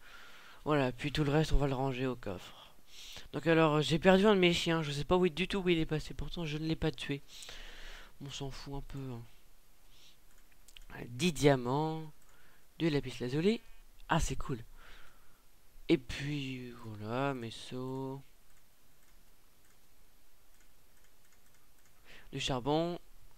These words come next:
Voilà, bon, bah, c'est cool tout ça. Donc, je suis vraiment désolé de vous avoir montré de l'exploration de grotte. C'était pas du tout le but.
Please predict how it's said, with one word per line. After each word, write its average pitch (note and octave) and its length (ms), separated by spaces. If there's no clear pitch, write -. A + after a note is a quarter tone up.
Voilà, G3+ 300
bon, D3 100
bah, C#3 140
c'est G3 220
cool G3 220
tout - 140
ça. C3+ 240
Donc, D3 140
je - 40
suis E3+ 80
vraiment F3 240
désolé E3 380
de D#3+ 60
vous C#3+ 160
avoir C#3+ 160
montré D3 300
de C#3 120
l'exploration C3+ 500
de C#3 60
grotte. C3+ 260
C'était - 140
pas C3 160
du D3 120
tout D3+ 120
le C#3+ 60
but. C3+ 440